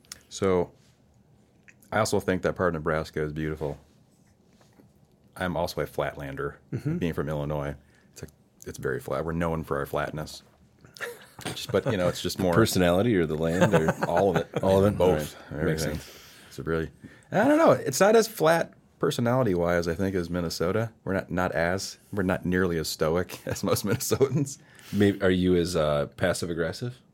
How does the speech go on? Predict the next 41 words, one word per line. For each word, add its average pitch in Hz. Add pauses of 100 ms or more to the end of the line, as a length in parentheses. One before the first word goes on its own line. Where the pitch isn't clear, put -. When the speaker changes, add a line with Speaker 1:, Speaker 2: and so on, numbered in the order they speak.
(420)
Speaker 1:
No. 78 (340)
Speaker 3:
Yeah, 85
we're 107
the 73
masters. 80 (160)
Speaker 1:
<laughs> 151
I'm 131
learning, 107
though. 71 (160)
Speaker 3:
Passive-aggressive 85
Speaker 1:
I'm 87
Speaker 3:
in 85
Minnesota. 85 (180)
Speaker 1:
It's 120
a, - (260)
it's 113
a 104
tool 117
you 101
can 98
use. 95
It's -
gotta 104
be 95
in 90
the 82
box 82 (500)
'cause 80
it's 87
very 90
effective. - (640)
But 95 (200)
the, 101
um, 85 (1600)
so 101
do 95
you 104
still 117
prefer 107
the, 95
f-, -